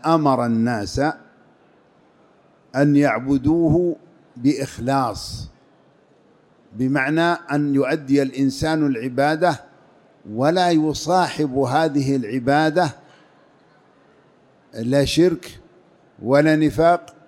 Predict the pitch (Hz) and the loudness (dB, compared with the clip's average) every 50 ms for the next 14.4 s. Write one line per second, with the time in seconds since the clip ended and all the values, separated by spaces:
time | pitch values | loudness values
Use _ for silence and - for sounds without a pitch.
0 | _ _ _ _ _ _ _ _ _ _ _ _ - - 110 127 147 160 160 160 | _ _ _ _ _ _ _ _ _ _ _ _ -14 -6 0 2 4 4 6 6
1 | 151 143 139 139 131 131 143 156 165 151 - - 110 120 120 120 123 113 101 - | 4 2 2 2 0 2 2 2 0 0 -4 -10 -10 -8 -6 -6 -6 -6 -8 -8
2 | 131 127 110 95 92 95 92 - _ _ _ _ _ _ _ _ _ _ _ _ | -10 -8 -8 -8 -8 -10 -12 -14 _ _ _ _ _ _ _ _ _ _ _ _
3 | _ _ _ - - 131 147 156 160 156 151 143 131 147 139 - - 180 190 185 | _ _ _ -6 -2 0 2 2 2 2 2 2 2 2 0 0 0 0 2 2
4 | 165 147 139 139 135 123 127 160 170 160 147 127 - - 123 123 113 104 98 85 | 2 2 4 2 2 2 2 2 2 2 0 -2 -4 -4 -4 -4 -4 -6 -8 -10
5 | - - 80 - - _ _ _ _ _ _ _ _ _ _ _ _ _ _ - | -10 -12 -12 -14 -20 _ _ _ _ _ _ _ _ _ _ _ _ _ _ -6
6 | 107 131 131 - 135 135 139 131 - - 156 165 170 170 160 151 156 160 160 - | -6 -6 -4 -4 -4 -4 -4 -4 -2 2 4 4 6 6 6 4 4 2 0 -2
7 | - - - - - - _ _ - 101 113 135 135 123 123 123 110 92 80 80 | -6 -12 -20 -20 -20 -20 _ _ -12 -6 -4 -4 -2 -2 -2 -4 -6 -6 -12 -14
8 | 202 196 180 80 69 67 - - - _ _ _ _ _ - - 165 175 170 170 | -14 -14 -12 -14 -16 -18 -20 -20 -20 _ _ _ _ _ -6 -2 -2 0 0 0
9 | 160 - 180 185 180 170 156 160 156 151 147 - - - - - - 120 123 117 | -2 0 2 2 2 4 2 2 0 0 -2 -6 -10 -20 -20 -16 -10 -8 -8 -4
10 | 123 135 135 147 156 156 139 131 120 110 - - 131 139 147 139 131 127 - 131 | 0 0 2 2 2 2 2 2 0 -2 -4 -4 -2 -2 0 0 -2 -4 -6 -8
11 | 127 120 127 - 117 120 113 107 104 117 110 107 120 135 139 135 104 - - - | -6 -8 -8 -6 -4 -2 -2 -2 -2 -4 -4 -2 -2 -2 -2 -4 -4 -8 -18 -20
12 | - _ _ _ - 101 107 117 147 165 170 170 160 - 156 151 127 143 151 143 | -20 _ _ _ -14 -8 -4 0 2 2 2 2 0 0 -2 -2 0 2 2 2
13 | 143 143 131 160 165 165 156 135 143 143 135 143 147 139 135 131 127 123 - 143 | 0 0 -2 0 0 0 2 2 0 -2 -2 -2 -4 -2 -2 -2 -2 -4 -4 -4
14 | 143 135 143 165 165 156 117 | -4 -2 -2 0 -2 -2 -2